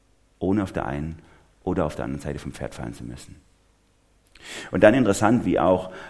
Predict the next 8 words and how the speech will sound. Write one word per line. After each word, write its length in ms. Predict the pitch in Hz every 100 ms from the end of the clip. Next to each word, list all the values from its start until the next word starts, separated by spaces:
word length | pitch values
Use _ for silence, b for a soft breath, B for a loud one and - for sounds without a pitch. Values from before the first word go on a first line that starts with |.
| B
Gott 220 | 104 -
immer 200 | 110 110
wieder 140 | 95 92
den 120 | 87
Auftrag 500 | 76 123 - - 80
seinem 260 | - 85 82
Volk 340 | - 85 -
gibt, 320 | 101 80 -